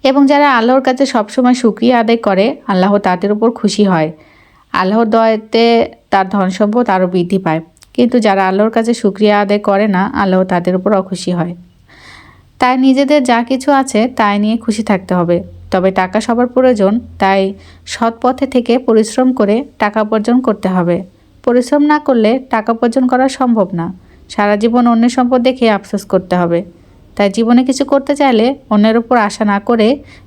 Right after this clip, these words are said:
নিজের চেষ্টায় টাকা আয় করতে হবে এবং অর্থ উপার্জন করতে হবে, যাতে করে কারো কাছে হাত পাততে না হয়।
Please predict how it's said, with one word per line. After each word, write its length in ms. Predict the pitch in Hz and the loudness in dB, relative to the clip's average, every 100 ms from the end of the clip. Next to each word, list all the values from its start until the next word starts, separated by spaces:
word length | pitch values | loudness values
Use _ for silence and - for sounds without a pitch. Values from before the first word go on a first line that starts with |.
| - | 0
নিজের 260 | 220 254 | 2 2
চেষ্টায় 420 | 254 269 - 247 285 | 0 -2 2 0 2
টাকা 280 | 233 202 | -2 0
আয় 100 | 190 | 0
করতে 320 | 190 185 185 180 | 0 -4 -4 -4
হবে 280 | 175 170 190 - - - - - - | -2 -2 -4 -12 -20 -20 -20 -12 -2
এবং 240 | 277 269 | 2 4
অর্থ 200 | 254 262 | 2 0
উপার্জন 360 | 285 277 262 302 | 0 0 0 -2
করতে 300 | 320 226 190 | -2 -2 -2
হবে, 260 | 185 175 175 - - 214 | 0 -2 -4 -10 -4 0
যাতে 320 | 226 214 254 | 2 0 0
করে 400 | 269 269 277 277 - - - - - | 2 4 2 0 -6 -20 -18 -18 -6
কারো 220 | - 202 220 | 0 0 2
কাছে 380 | 254 254 247 302 - - | -2 0 -2 -2 -6 -12
হাত 240 | - 220 220 - | -4 -2 -2 -2
পাততে 300 | 220 - 185 | -4 -2 -2
না 200 | 180 170 | 0 0
হয়। 220 | 170 | -2